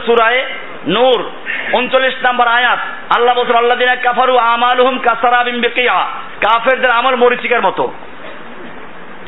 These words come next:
তিন নাম্বার আল ইখলাস, যারা দাওয়াতি কাজ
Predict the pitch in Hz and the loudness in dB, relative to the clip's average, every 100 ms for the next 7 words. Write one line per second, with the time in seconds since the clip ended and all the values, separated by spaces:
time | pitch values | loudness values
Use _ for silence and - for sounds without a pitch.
0 | - - - - 214 262 269 269 226 170 | -14 -16 -16 -6 -4 0 0 0 2 0
1 | 131 - - - - - - 202 240 - | -2 -10 -14 -12 -14 -14 -6 -2 0 2
2 | 240 247 185 - - - - 127 160 247 | 2 2 0 -8 -12 -14 -14 -2 2 2
3 | 220 226 240 233 240 240 | 2 4 4 2 0 0